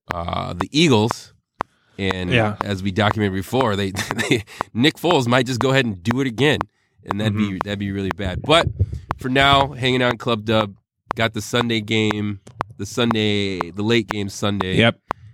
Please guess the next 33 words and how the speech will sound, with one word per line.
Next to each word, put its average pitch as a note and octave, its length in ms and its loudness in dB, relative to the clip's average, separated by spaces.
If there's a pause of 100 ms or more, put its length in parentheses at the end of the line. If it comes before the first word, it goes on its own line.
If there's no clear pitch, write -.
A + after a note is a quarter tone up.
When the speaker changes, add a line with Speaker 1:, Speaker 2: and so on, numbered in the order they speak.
(180)
Speaker 1:
uh, F2+ 320 0
on F#2 200 -2
N F#2+ 180 -6
B F#2 120 -2
C, F2+ 440 -4 (300)
playoff F#2+ 300 0
game, E2+ 400 -2 (460)
first F#2 280 -2
the - 120 -6
Eagles. E2 420 -8 (640)
Speaker 2:
Yeah, A2+ 300 -4
I'm E3+ 140 -2
not, A3 140 -6 (320)
I A#3+ 120 2
don't F3+ 140 4
feel C3+ 120 -2
too C3 140 0
bad B2+ 200 4
for B2 100 -4
Minnesota, B2 400 0
to A2+ 100 0
be B2 120 4
honest. A#2+ 300 0
It E3+ 40 6
was F3 120 8
weird. G3+ 240 4
I, B2+ 80 4
watching E3 600 0
this E3 180 0
game, D3+ 280 2
I, B2 180 2 (800)
you D3 120 -2
know, A2 240 -2